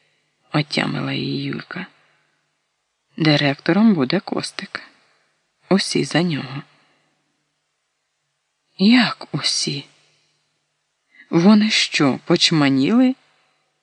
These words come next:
Це ж потрібно остаточно глузд відпасти, щоб обрати оцю ні рибу, ні м'ясо». «Софія, ти не знаєш, про що точаться балачки в учительській.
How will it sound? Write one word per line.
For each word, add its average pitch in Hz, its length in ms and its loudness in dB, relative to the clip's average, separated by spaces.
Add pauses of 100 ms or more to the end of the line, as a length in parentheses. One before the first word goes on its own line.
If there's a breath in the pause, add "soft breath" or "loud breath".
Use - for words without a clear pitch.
(600 loud breath)
Це 139 120 -2
ж - 120 0
потрібно 160 680 2
остаточно 185 920 2
глузд 226 520 4
відпасти, 143 800 0 (300 loud breath)
щоб - 320 0
обрати 156 760 2
оцю 151 540 -2 (120)
ні 175 240 4
рибу, 123 340 -2
ні 151 160 0
м'ясо». - 480 -4 (2000)
«Софія, 139 680 -2
ти - 160 2
не 240 160 4
знаєш, 226 640 2 (280 loud breath)
про 156 180 2
що - 300 0
точаться 165 680 0
балачки 156 680 0
в 110 60 -2
учительській. - 800 -2